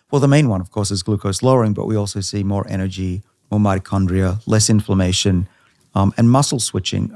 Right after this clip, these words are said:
We haven't talked much about muscle type switching, but muscles, as you get older, become more glycolytic. They start to use more, uh, anaerobic mechanisms. And you can see that switch back when you give them metformin, like they're more like an athlete.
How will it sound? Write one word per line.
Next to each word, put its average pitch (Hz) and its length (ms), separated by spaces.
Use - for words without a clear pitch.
We 131 120
haven't 131 140
talked 127 200
much 104 200
about 104 200
muscle 104 280
type 98 220
switching, 95 360
but 98 140
muscles, 107 480
as 104 160
you 107 60
get 98 100
older, 104 340
become 98 580
more 107 140
glycolytic. 98 600
They 101 100
start 95 320
to 95 80
use 92 320
more, 90 420
uh, 98 140
anaerobic 92 680
mechanisms. 95 500
And 104 120
you 110 80
can 110 160
see 131 140
that 101 160
switch - 340
back 98 320
when 98 100
you 90 100
give 92 180
them 87 120
metformin, 92 520
like 98 120
they're 92 120
more 95 220
like 92 200
an - 80
athlete. - 460